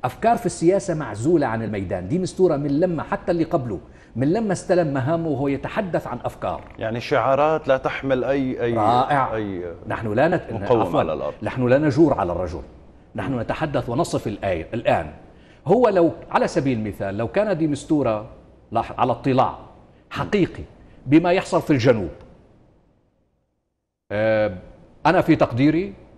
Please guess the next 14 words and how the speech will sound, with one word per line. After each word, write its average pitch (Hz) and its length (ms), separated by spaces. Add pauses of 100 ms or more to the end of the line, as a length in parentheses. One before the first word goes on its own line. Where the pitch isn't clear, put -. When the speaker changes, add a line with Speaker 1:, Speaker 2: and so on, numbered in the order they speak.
(120)
Speaker 1:
إذا 127 160
لم 139 100
تكن 135 300
له 113 180
حسابات 113 480
خاصة 107 320
مالية 101 400
وغير 90 320
مالية 95 380
وكذا 85 320
Speaker 2:
مم. 98 60
Speaker 1:
وتاريخية 104 500
و، 113 240
و، 175 80